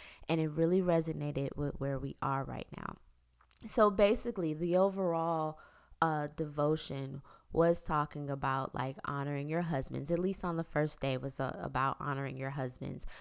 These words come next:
Um, but as the devotion continued, it was just talking about, you know, how you can go about that. Because the author also brings up, um, well, one of the questions that she asked was,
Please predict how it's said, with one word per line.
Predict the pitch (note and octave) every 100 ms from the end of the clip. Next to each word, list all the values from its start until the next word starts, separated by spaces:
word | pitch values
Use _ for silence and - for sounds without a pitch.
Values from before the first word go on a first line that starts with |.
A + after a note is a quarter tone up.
| - - -
Um, | G#3+ G#3+ G#3
but | A#3+
as | C4 C4+ B3
the | A3+ G#3 F#3+ F#3
devotion | F#3 E3+ F3+ - E3+
continued, | E3 D#3 D#3 - G3+ G3 D#3+ D3 -
it | G#3
was | - B3
just | G3 F#3+
talking | - E3+ F3 F3 E3
about, | D#3 D3+ D3 D3 - - -
you | G#3
know, | F#3+ E3+
how | E3+ F3 G3+ G#3
you | G#3+ G3+
can | - F3+
go | F3+ B3+
about | G3+ C3+ - -
that. | - - - - -
Because | - G#3 A3 G3+
the | F#3 F#3
author | F#3+ G#3 - F#3 F3+ -
also | F3 F#3 -
brings | F#3+ E3+ D#3+ E3
up, | D3+ C#3+ C#3+ - _ -
um, | D#3 D3+ D3+ D3 -
well, | F3+ F3+
one | F3+ F#3+
of | F#3
the | F3
questions | - F3+ - D#3+ D#3+
that | D3+ D3+
she | - C3+ -
asked | E3 F3 F3 -
was, | D#3+ D3+ C#3+